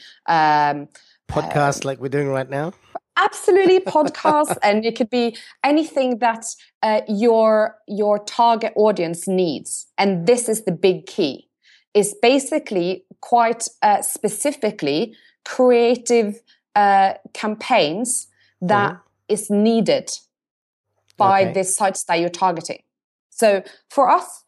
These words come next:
Speaker 1: we kind of divide into two different strategies. So we, uh, are using the strategy of creating, um, great campaigns that attracts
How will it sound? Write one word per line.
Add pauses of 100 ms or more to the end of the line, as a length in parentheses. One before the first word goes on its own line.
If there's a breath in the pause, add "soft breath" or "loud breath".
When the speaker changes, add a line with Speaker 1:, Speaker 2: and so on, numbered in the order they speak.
(200 soft breath)
Speaker 1:
we
kind
of
divide
into
two
different
strategies.
So (420 loud breath)
we, (180)
uh,
are
using
the
strategy
of
creating,
um, (380)
great (180)
campaigns
that
attracts